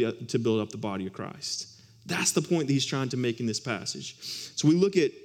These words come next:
at verse twenty-five for just a second. He says,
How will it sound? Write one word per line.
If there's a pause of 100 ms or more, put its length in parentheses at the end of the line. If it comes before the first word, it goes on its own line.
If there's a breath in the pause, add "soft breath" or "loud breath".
(560)
at
verse
twenty-five
for
just
a
second.
He
says,